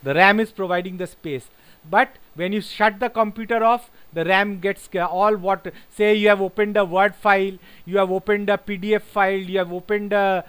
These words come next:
uh, uh, the WhatsApp file, you have opened so many, uh, windows together. So the ram is storing all this information. So whenever you are going from one window to the another, it's all present in the ram.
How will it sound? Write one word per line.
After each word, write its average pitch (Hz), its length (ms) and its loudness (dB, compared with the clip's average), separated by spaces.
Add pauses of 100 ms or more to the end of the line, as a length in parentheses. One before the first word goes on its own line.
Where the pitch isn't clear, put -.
(200)
uh, 147 400 -2 (200)
uh, 156 200 -2
the 180 280 -6
WhatsApp 208 460 -2
file, 208 440 0 (240)
you 175 60 -6
have 175 120 -6
opened 190 320 -2
so 208 180 -4
many, 220 360 -4
uh, 175 340 2
windows 196 420 -4
together. 160 500 -6 (380)
So 214 80 -4
the 202 140 0
ram 214 360 6
is 240 120 -6
storing 247 460 0
all 262 300 6
this 247 200 -6
information. 233 800 -2 (340)
So 214 180 -4 (100)
whenever 233 400 2
you 254 120 0
are 247 80 2
going 226 260 0
from 226 180 -2
one 214 240 2
window 226 300 -2
to 233 100 -8
the 226 160 -6
another, 226 300 0
it's 226 260 -6
all 226 240 2
present 214 400 -4
in 208 140 -8
the 208 100 0
ram. 156 380 -4